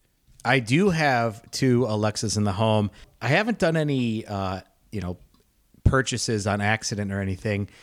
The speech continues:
but I will tell you that I have one in my office,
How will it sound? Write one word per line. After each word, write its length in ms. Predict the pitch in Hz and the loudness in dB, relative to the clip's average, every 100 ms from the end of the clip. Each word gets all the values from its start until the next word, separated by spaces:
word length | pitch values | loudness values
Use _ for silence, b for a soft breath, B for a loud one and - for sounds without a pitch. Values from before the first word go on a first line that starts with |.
| B B - | B B 0
but 120 | 120 | 2
I 60 | |
will 160 | 127 143 | 4 2
tell 160 | 143 139 | 4 2
you 80 | |
that 100 | 120 | 2
I 60 | 113 | 0
have 240 | 107 123 | 2 0
one 100 | 127 | 2
in 80 | 120 | 0
my 140 | 110 113 | 0 2
office, 680 | 113 123 - 98 98 - | 2 2 0 -4 -2 -4